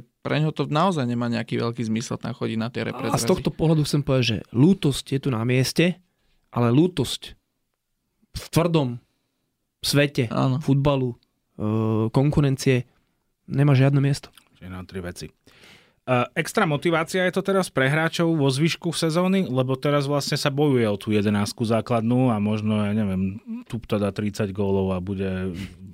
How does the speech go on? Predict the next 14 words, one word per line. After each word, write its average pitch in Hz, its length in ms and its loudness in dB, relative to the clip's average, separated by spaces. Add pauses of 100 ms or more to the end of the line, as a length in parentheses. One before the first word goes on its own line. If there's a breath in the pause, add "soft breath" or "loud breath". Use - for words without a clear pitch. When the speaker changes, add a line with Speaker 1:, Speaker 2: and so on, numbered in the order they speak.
(180)
Speaker 3:
prudko 127 340 0
vyzývať 110 540 -2
teraz 104 260 -8
akože 104 320 -6
našich 104 360 -4 (460 loud breath)
ofenzívnych 107 540 2
hráčov 110 460 -2
v 98 80 -4
boji 104 260 0
o 101 80 -2
základnú 107 440 2
jedenástku 104 420 0
na 107 160 0
Eure. 110 280 0